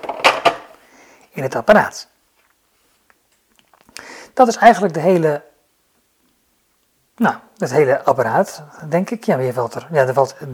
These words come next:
eh, <clears throat> sorry. Het apparaat is ongeveer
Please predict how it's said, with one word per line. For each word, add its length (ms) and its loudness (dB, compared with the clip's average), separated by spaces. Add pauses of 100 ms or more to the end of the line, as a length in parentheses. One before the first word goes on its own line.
(320)
eh, 220 -2
<clears throat> 60 -12
sorry. 180 -12 (2500)
Het 260 4
apparaat 420 4
is 100 -8
ongeveer 760 -2